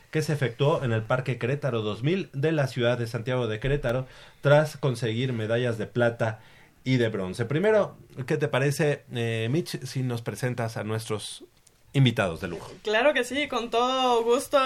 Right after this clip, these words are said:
Speaker 2: eh, tenemos aquí a mi, de mi lado izquierdo a Yael Paniagua, quien es corredor de ochocientos y mil quinientos metros planos, que él obtuvo la medalla de bronce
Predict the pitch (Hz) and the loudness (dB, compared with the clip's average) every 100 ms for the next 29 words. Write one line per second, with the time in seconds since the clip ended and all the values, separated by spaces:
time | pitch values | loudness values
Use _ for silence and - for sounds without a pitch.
0 | 254 233 208 196 202 202 220 226 185 214 | 4 4 4 2 0 -2 -4 -4 -6 -6
1 | 220 214 202 185 196 180 185 190 190 - | -6 -6 -6 -6 -4 -2 -2 -2 -4 -4
2 | 202 202 214 220 196 185 185 190 190 202 | 0 0 0 -2 -2 0 2 0 0 -2
3 | 196 202 220 254 262 220 196 190 190 - | -2 -4 -2 -2 -4 -4 -4 -2 -4 -2
4 | 196 190 196 196 208 - 196 190 208 208 | 0 2 2 0 -2 -2 -4 -6 -8 -10
5 | 226 202 196 196 196 190 196 196 208 196 | -8 -6 -6 -6 -8 -6 -8 -10 -8 -6
6 | 196 190 196 190 226 349 - - - - | -6 -6 -4 -4 -4 -8 -14 -20 -20 -6
7 | - 233 269 233 226 240 180 208 208 220 | 2 4 2 0 0 0 -4 -8 -6 -6
8 | 220 220 208 190 196 208 202 185 190 202 | -4 -4 -2 0 2 2 -2 -2 -2 -4
9 | 214 | -4